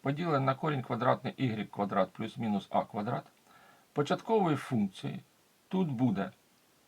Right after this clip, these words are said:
y плюс корінь квадратний із ігрек квадрат плюс-мінус а квадрат. Тому що початкова функція, змі-,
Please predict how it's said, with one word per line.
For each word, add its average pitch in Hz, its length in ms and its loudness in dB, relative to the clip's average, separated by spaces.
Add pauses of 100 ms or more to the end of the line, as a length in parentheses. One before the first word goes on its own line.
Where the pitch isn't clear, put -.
(880)
y 131 400 4 (600)
плюс 135 380 2
корінь 110 360 0
квадратний - 640 -4 (260)
із 127 180 0
ігрек 160 300 2
квадрат 107 380 -2 (240)
плюс-мінус 127 640 -4
а 110 120 6
квадрат. - 380 -4 (580)
Тому 139 240 2
що - 300 -2 (920)
початкова 120 840 0
функція, - 720 -2 (1200)
змі-, 143 420 0